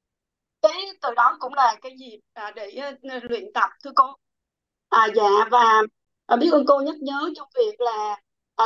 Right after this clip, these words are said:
cần thiết lập lại một cái thói quen, à, để, à, à, có một cái nụ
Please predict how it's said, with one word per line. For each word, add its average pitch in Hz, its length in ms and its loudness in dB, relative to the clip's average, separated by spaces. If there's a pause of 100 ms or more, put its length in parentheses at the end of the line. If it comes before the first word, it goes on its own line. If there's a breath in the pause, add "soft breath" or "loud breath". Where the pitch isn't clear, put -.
cần 233 200 2
thiết 339 160 -18
lập 254 180 4
lại 208 240 2
một 220 160 -6
cái 254 140 -4
thói 311 160 -6
quen, 269 400 2
à, 226 280 4
để, 190 180 -12 (100)
à, 269 140 -8 (420)
à, 233 180 2
có 262 100 2
một 311 160 -6
cái 302 100 -12
nụ 254 60 0